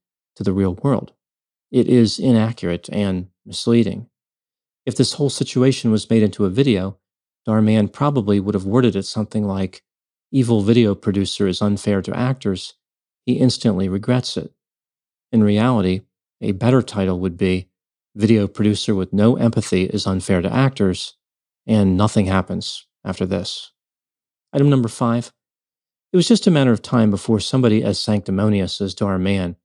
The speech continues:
ran into a major public image problem. Therefore, his situation is not surprising. What is unexpected, however, is his reaction. Dhar Mann could have simply met with his actors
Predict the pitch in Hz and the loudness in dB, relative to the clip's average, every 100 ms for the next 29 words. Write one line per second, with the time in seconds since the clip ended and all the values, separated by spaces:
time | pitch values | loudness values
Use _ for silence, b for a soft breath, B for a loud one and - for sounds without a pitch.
0 | _ _ - 120 120 98 110 95 95 104 | _ _ 0 2 4 2 0 0 2 2
1 | 101 98 85 - 104 98 95 156 104 90 | 2 -2 -2 -4 -2 -2 -4 -2 -2 -4
2 | - - 101 92 95 113 _ _ _ _ | -8 -6 -6 -4 -8 -12 _ _ _ _
3 | _ 135 123 120 107 104 - - 107 101 | _ 0 2 2 2 2 0 -2 0 0
4 | 101 95 90 87 90 - 95 - 104 101 | 0 -2 -4 -4 -6 -8 -12 -4 -2 -2
5 | - 87 - _ _ _ _ _ _ _ | -4 -10 -12 _ _ _ _ _ _ _
6 | 135 - 208 220 104 104 101 - 95 90 | -2 4 4 6 4 2 0 -4 -6 -2
7 | 95 - 101 98 98 95 - _ _ _ | -4 -2 -2 0 0 -2 -6 _ _ _
8 | _ - 127 - 127 117 113 123 151 - | _ 0 0 2 -2 0 -2 -2 -4 -6
9 | - - - _ _ _ _ _ _ _ | -10 -12 -14 _ _ _ _ _ _ _
10 | - 143 147 139 139 117 101 - 131 107 | 0 2 4 4 2 0 -2 -2 0 2
11 | 101 107 139 139 127 - 110 113 131 123 | 2 2 2 0 -2 -2 -4 -4 -6 -8